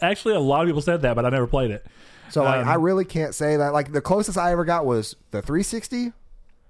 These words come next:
Speaker 2: The Nintendo sixty-four, I got, like, what? When did the Nintendo sixty-four came out? 'Cause I got that
Speaker 1: Ninety-six.
Speaker 2: Christmas. No, no, no, I know that, but, um, I'm talking about, like, month-wise. Uh, because
Speaker 1: April.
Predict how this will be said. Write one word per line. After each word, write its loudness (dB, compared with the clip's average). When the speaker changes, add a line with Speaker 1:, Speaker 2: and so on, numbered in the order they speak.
Speaker 2:
The -4
Nintendo 0
sixty-four, -2
I 0
got, 0
like, 0
what? -2
When 0
did -6
the 0
Nintendo -4
sixty-four -6
came -8
out? -10
'Cause -8
I 0
got 4
that 2
Speaker 1:
Ninety-six. -2
Speaker 2:
Christmas. -6
No, 0
no, 2
no, 2
I 2
know 0
that, -2
but, -2
um, -6
I'm -6
talking -6
about, -4
like, -6
month-wise. -6
Uh, -2
because 0
Speaker 1:
April. -8